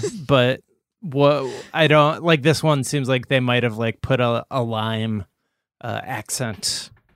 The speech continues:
Speaker 2: with, in
Speaker 1: I've,
Speaker 2: with
Speaker 1: yeah.
Speaker 2: the Mountain Dew and Fen Fen.
Speaker 1: Maybe it's just, like, a tamarindo rimmed glass with Mountain Dew, tequila, and lime juice.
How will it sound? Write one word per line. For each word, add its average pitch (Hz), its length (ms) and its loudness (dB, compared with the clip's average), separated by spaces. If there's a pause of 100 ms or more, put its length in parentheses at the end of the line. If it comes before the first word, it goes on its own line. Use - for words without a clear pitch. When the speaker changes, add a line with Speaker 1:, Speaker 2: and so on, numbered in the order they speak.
(140)
Speaker 2:
with, 123 260 -6
in - 100 -10
Speaker 1:
I've, 131 180 2
Speaker 2:
with 120 160 0
Speaker 1:
yeah. 107 240 4
Speaker 2:
the 90 120 2
Mountain 127 220 -4
Dew 127 180 2
and 123 320 -4
Fen 123 280 -4
Fen. 127 240 -8 (340)
Speaker 1:
Maybe 156 240 -2
it's 165 80 0
just, 151 180 -2
like, 147 200 2
a 101 400 2
tamarindo 113 1000 0
rimmed 98 520 -2
glass 90 800 -2
with 87 580 -8 (220)
Mountain 110 500 -2
Dew, 98 420 -2
tequila, 87 720 -6
and 78 100 -10
lime 78 300 -10
juice. - 500 -14